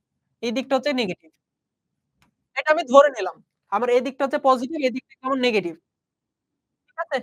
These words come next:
আমি এটা ধরে নিলাম। তাহলে একটু ভালো মতো বোঝার চেষ্টা করো। এটা হচ্ছে আমার এক নাম্বার বালক। এটা হচ্ছে আমার এক নাম্বার বালক,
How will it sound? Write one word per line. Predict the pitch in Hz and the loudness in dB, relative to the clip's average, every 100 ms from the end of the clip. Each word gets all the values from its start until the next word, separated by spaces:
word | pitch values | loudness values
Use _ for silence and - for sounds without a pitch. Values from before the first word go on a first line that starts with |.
| 254 | -8
আমি | 214 254 | -12 -10
এটা | 269 - | -12 -4
ধরে | 247 240 | -2 0
নিলাম। | 190 170 160 _ _ - _ | -2 -4 -10 _ _ -20 _
তাহলে | - 240 | -8 -4
একটু | 247 | 0
ভালো | 254 254 | 2 2
মতো | 277 269 | 2 -2
বোঝার | 269 269 | 0 0
চেষ্টা | 269 226 226 | -2 -8 -6
করো। | 202 - | -6 -8
এটা | 254 | -12
হচ্ছে | - | -8
আমার | 262 247 | -2 -2
এক | 254 | -2
নাম্বার | 262 262 | -2 0
বালক। | 247 - - _ _ _ _ _ _ _ _ _ _ _ _ _ _ _ 254 247 | 0 -4 -14 _ _ _ _ _ _ _ _ _ _ _ _ _ _ _ -14 -14
এটা | - | -16
হচ্ছে | - 262 247 | -16 -6 -2
আমার | 240 247 | 0 0
এক | |
নাম্বার | 254 254 254 | -2 0 2
বালক, | 262 285 | 4 4